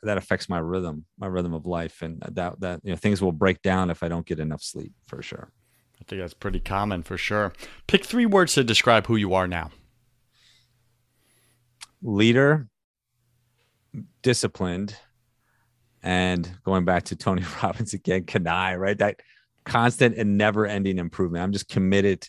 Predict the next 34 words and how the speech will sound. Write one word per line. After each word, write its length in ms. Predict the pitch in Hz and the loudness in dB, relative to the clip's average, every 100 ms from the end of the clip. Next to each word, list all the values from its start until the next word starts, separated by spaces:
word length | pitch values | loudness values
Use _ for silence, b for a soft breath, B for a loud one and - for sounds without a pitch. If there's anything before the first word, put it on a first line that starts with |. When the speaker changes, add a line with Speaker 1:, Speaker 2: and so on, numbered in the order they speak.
| _ | _
Speaker 1:
to 140 | - 85 | -6 -2
doing 320 | 92 90 87 | 0 0 -2
that. 220 | 82 - | -6 -6
So 100 | 92 | -4
I 20 | |
have 120 | 85 | -4
a 40 | 85 | -6
daily 480 | 82 92 92 92 85 | -2 0 2 0 -2
habit 460 | 90 85 82 82 - | -4 -4 -4 -8 -8
of, 260 | 85 78 - b b b b b b _ | -8 -8 -12 b b b b b b _
one 240 | - 101 107 | 0 4 6
of 60 | |
our 100 | 98 | 4
family 360 | - 104 104 87 | 4 4 4 0
creed 320 | - 117 104 | 0 2 4
is 140 | 90 | 2
I 120 | 87 92 | 0 0
learn 280 | 104 104 | 0 0
something 380 | 101 101 90 92 | 0 -4 -2 -2
new 240 | 95 98 95 | 0 0 -2
every 260 | 92 87 | -4 -4
day. 320 | 82 78 76 - _ _ _ _ _ _ _ _ _ | -4 -6 -8 -16 _ _ _ _ _ _ _ _ _
Um, 440 | 92 85 82 - - | -6 -6 -6 -10 -12
and, 360 | - 95 92 87 | -6 -4 -4 -4
and 200 | 90 87 | -6 -6
so, 380 | - 87 85 80 | 0 0 0 -4
like, 220 | 90 85 - _ | -8 -10 -14 _
just 280 | - 92 - | -2 -2 -2
committed 420 | - 95 90 80 | -2 0 -2 -4
to 120 | - | -6
learning 440 | 82 87 87 82 78 | -4 -2 -2 -4 -6
and, 180 | 78 - | -10 -10
and 140 | 90 | -10
growing 500 | 80 82 85 80 78 | -6 -2 -2 -2 -6